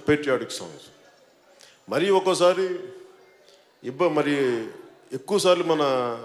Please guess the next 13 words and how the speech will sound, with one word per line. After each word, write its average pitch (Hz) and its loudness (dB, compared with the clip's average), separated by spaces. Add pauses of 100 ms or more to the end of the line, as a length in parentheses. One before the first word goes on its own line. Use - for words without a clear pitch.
(120)
హరీష్ 160 -2
శంకర్ 165 0
కానీ 156 0
గణేష్ 143 0
గారిని 151 2
ఇబ్బంది 175 2
పెట్టి 160 0
నన్ను 160 0 (840)
ఆ 131 4
కెవ్వు 165 4
క్యాక్స్ 180 2
పాట 147 6
చేయించారు. 127 -4